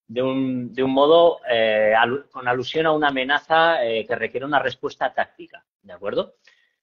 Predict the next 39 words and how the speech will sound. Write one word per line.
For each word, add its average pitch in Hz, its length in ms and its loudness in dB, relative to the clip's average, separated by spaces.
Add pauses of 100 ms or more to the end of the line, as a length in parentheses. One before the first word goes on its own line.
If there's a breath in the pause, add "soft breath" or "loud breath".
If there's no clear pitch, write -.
(140)
Si 139 400 0
traducimos 147 760 2
T 175 140 2
C 175 140 2
C 185 200 4
o 233 100 4
por - 120 0
lo 113 80 -6
menos 156 240 -6
desgranamos 143 520 -2
T 147 120 -8
C 147 100 -14
C, 165 160 -4
vemos 156 300 -2
que 151 140 -2
es - 200 -6
Tactical 165 560 2
Combat 151 380 0
Casualty 131 480 -2
Care, - 320 0 (360)
y 147 80 0
a 131 100 6
diferencia 151 680 4
con, 123 120 0 (260)
con 113 100 -6
el 117 220 -6
tec, 170 340 0 (280)
que 127 100 -4
sería 147 360 2
Tactical 147 500 0
Emergency 147 640 -4
Casualty 117 540 -4
Care. 127 260 -2
Si - 220 -8
cambiamos 147 420 -4
Combat 165 380 0
por 151 160 4
Emergency, 165 560 -2
vemos 143 420 -10